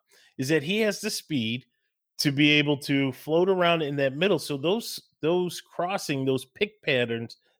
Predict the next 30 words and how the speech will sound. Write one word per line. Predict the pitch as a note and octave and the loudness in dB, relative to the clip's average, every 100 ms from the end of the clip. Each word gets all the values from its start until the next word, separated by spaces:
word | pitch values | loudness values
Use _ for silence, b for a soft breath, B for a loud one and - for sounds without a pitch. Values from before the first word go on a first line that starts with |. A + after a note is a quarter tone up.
| - | -4
that | C3+ | -2
they | C3 B2+ | 2 4
run, | B2+ B2 | 6 4
he's | A#2+ E3 A#3+ | 2 -2 -2
gonna | A#3+ C#4 | 0 0
be | G#3+ | 4
able | G3 E3+ | 2 2
to | |
get | D3+ D#3 | 2 4
out | E3+ A#3 - | 4 2 -2
there. | E2+ - _ _ _ _ b b b b | -10 -10 _ _ _ _ b b b b
And | E3+ F3+ | 2 4
if | D#3+ | 2
he | E3+ | 2
does | E3+ B3 A#3+ | 4 4 4
get | F3 | 4
out | C#3 C3+ | 6 4
there, | C#3+ C3+ A#2+ | 4 2 0
now | C#3+ F3 | -4 -4
you | E3+ | -4
got | A#3 A3 D3+ | -2 0 0
a | |
guy | C3+ C#3+ | 0 2
that's | C#3+ C3 | 2 2
laying | D#3 D#3+ C#3+ C#3 | 2 2 2 0
a | C3 | 0
heavy | C#3+ D3 B2+ | 2 0 0
hit | D3+ B3 | -2 0
on | D3+ A#2 | 0 -2
somebody. | A#2 F#2+ E2+ | -6 -6 -12